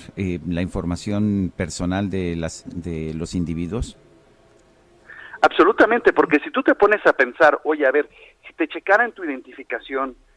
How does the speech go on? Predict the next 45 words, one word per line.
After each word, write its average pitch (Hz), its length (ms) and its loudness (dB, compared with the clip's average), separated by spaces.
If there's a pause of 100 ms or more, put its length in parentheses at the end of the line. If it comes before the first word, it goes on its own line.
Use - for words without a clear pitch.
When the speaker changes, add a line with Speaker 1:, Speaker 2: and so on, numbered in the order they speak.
(180)
Speaker 2:
en 123 120 -6
la 113 100 2
puerta, 139 460 2
pues 175 220 -4 (180)
igual 202 300 2
no 208 100 -4
te 214 120 2
das 202 100 0
cuenta, 196 440 0
ya 160 160 2
le 180 120 2
tomaron 160 360 0
una 143 80 -2
foto, 165 360 -6
ya 156 240 -2
saben 156 240 -2
dónde 147 280 -4
vives, 165 380 -6 (440)
ya 143 200 2
saben, 156 260 4
ya, 123 180 0
ya 127 100 2
tienen 165 300 -2
la 123 100 2
copia - 340 -2
de 139 80 2
la 135 100 -2
foto. 156 440 -6 (340)
Compara 196 420 4
eso 202 340 2
contra 135 600 -4 (360)
un 208 200 -6
código 190 420 0
Q 175 200 2
R 165 260 0
donde 135 240 -6
toda 214 280 -2
tu 165 120 -10
información 147 720 -4
biométrica 139 640 -4
está 143 220 -2
ahí 175 140 0
metida, 131 580 -4
está - 160 -6
encriptada, 151 680 0